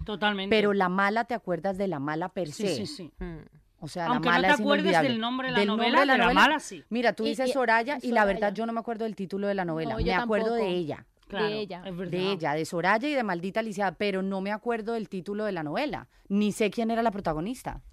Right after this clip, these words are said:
Speaker 1: Es verdad, ¿eh?
Speaker 2: Sí.
Speaker 4: De hecho, ella no se llama Soraya Montenegro, ese es el nombre del personaje.
Speaker 2: Exacto, ella se llama Itatí Cantoral.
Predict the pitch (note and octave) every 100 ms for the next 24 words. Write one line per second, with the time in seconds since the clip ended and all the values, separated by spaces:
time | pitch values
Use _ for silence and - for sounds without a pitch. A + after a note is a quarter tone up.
0 | - F#3 A3+ A3 F#3 B3 G3 D#3 F#3 G#3
1 | A#3 C4+ A#3+ B3 C#4 F4 D4 C4+ C#4 -
2 | A#3 A#3 G#3 A3 G#3 G3+ F#3+ F3+ F#3 B3+
3 | C4 A#3 A#3+ A#3+ G#3+ D4 E4 B3 - F3
4 | E3 C#4+ - F#3+ D#3 F3+ F#3 - A3+ F3
5 | D#3+ G3+ B3 F#3+ G3+ - A3+ F#3 - A#3+
6 | C#4 B3+ G3+ F3 D3+ A2+